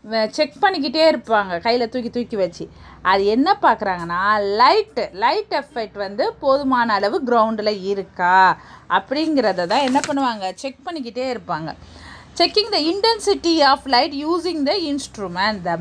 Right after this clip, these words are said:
measure of the power of the emitter light. The light source in the particular direction.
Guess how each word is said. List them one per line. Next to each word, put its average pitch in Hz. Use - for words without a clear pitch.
measure 285
of 370
the 403
power 277
of 294
the 415
emitter 403
light. 185
The 185
light 240
source 359
in 254
the 392
particular 233
direction. 170